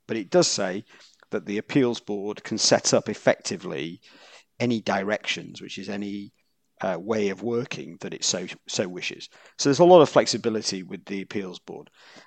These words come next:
I think the reality is the appeals board will probably do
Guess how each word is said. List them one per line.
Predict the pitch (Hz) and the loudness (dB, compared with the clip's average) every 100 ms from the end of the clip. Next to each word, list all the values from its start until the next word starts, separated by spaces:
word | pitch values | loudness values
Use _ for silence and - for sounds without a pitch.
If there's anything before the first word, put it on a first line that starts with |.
| - | -10
I | - | 4
think | 240 - | 6 6
the | 143 | 4
reality | 127 123 131 - 104 82 | 6 8 8 6 -4 -4
is | 57 - | -6 -10
the | - | -12
appeals | - 127 107 - | -8 -6 -6 -8
board | 98 98 98 - - | -14 -16 -18 -20 -16
will | 110 | -14
probably | - 131 110 104 | -4 -2 -2 -6
do | 101 101 90 90 | -8 -8 -8 -12